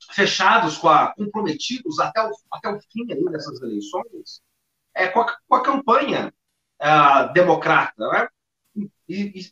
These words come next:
isso tá, tá, tá dado já, é, é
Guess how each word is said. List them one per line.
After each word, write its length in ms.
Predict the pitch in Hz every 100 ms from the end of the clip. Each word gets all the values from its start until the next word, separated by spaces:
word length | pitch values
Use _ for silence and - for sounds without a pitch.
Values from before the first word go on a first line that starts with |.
| _
isso 600 | 202 - 262 254 208 156
tá, 200 | - 190
tá, 480 | 202 196 180 156 -
tá 200 | - 202
dado 520 | 196 233 - 120 107 -
já, 380 | 165 165 160 - 156 156
é, 60 |
é 340 | 160 - -